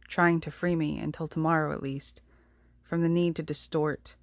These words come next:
to please, to be perfect. A yes and a no will lead me to the same vice, but with different intentions. There is both a celebration and punishment in either answer.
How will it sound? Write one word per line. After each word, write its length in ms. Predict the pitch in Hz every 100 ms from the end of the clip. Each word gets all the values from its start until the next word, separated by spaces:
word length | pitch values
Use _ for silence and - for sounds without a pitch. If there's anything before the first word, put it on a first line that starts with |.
| _ _ _ -
to 100 | -
please, 760 | - 165 147 - - - - - _
to 120 | 165
be 120 | 160
perfect. 640 | 143 147 151 - - - - - _ - _ - _ _ _ _
A 60 | 175
yes 340 | 185 190 -
and 80 | 180
a 60 | 165
no 260 | 160 165
will 160 | 156 151
lead 220 | 160 156
me 180 | 160 156
to 140 | 156
the 80 | 156
same 280 | - 151 147
vice, 460 | 147 147 160 -
but 160 | - -
with 140 | -
different 300 | - 156 151
intentions. 760 | 143 147 147 151 - - - - - - _ _ _ _ _ _ _ -
There 160 | 160
is 100 | 156
both 260 | 160 170 170
a 60 |
celebration 680 | 160 170 160 156 175 175 175
and 140 | 151
punishment 540 | 156 180 170 - 143 -
in 160 | - 147
either 240 | 151 147
answer. 560 | - 151 151 - 165